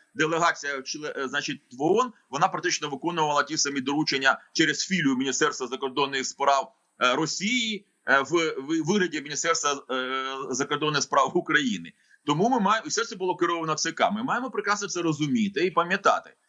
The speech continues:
Тому, коли Путін перевернув цю дошку, в цій дошці він насправді був гравцем.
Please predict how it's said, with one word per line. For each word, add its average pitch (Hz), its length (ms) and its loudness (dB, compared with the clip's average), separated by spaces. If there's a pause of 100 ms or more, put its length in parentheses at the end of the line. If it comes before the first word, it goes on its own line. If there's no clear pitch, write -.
(140)
Тому, 175 180 2
коли 220 200 2
Путін 185 380 0 (160)
перевернув 180 480 0
цю 160 120 -2
дошку, 175 420 0 (380)
в - 40 -6
цій 202 160 2
дошці 180 440 2
він 196 320 0 (180)
насправді 175 480 2
був 170 380 -4
гравцем. 156 560 0